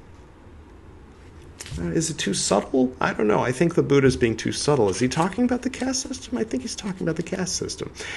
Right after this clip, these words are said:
He who has realized the truth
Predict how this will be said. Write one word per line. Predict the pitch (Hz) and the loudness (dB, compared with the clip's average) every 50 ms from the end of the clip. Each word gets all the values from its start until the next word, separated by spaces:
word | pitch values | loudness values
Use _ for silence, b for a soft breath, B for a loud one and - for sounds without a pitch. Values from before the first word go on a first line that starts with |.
| B B B B | B B B B
He | - - - 233 247 254 | 0 6 10 12 12 12
who | 247 - 208 220 208 196 196 190 | 12 10 8 8 8 8 6 2
has | - 147 139 160 147 - - | 0 4 6 6 6 6 6
realized | 135 160 196 220 190 135 104 90 78 80 82 - - - | 8 10 12 12 12 12 10 8 8 6 4 2 0 0
the | - | -2
truth | - - - - 147 156 175 170 - - - - - | -2 0 4 6 8 8 8 6 2 -4 -12 -16 -18